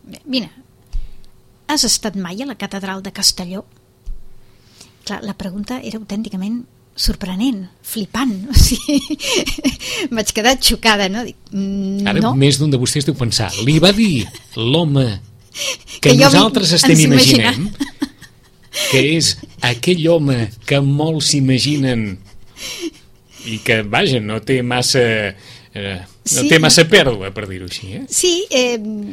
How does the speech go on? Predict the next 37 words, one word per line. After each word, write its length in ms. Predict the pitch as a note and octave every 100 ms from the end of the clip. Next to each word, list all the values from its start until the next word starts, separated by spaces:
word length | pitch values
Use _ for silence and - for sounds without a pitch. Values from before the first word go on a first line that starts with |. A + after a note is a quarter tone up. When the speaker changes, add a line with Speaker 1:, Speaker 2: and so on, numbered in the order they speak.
| G3
Speaker 1:
jo 120 | G#3 E4+
ja, 120 | D#4+
jo 140 | B3 E4+
ja 80 | G4
dic 220 | C4+ B3
que 100 | A#3
no 120 | C4+ D#4
sé 140 | -
on 120 | D4 G#3+
para, 240 | A#3 G3+
perquè 200 | F#3 F#3+ C#4
jo 40 |
fa 160 | C#4 D4+
temps 340 | D4+ F4 -
Speaker 2:
Fa 120 | - A3+
Speaker 1:
aquest 100 | A#3
senyor 280 | D3 A#3+
Speaker 2:
temps 40 | -
Speaker 1:
que 80 | A#3
no 60 |
el 60 | G#3
veig. 160 | E3+ E3
Sí, 120 | -
Speaker 2:
que 60 | F#3+
Speaker 1:
sí. 20 | C#3
Speaker 2:
és 60 | D#3+
el 80 |
que 80 | D#3+
acostuma 320 | D3 C#3+ F#3
a 40 | F3+
passar 280 | D3+ - E3+
amb, 140 | B2 A2
amb 400 | A#2 B2 A#2+ A#2
els 160 | A#2 -
personatges 500 | C3 C#3 C3 C#3+ B2+
d'aquest 300 | C3 C3 -
tipus, 480 | D3+ D3 A#2+ F#3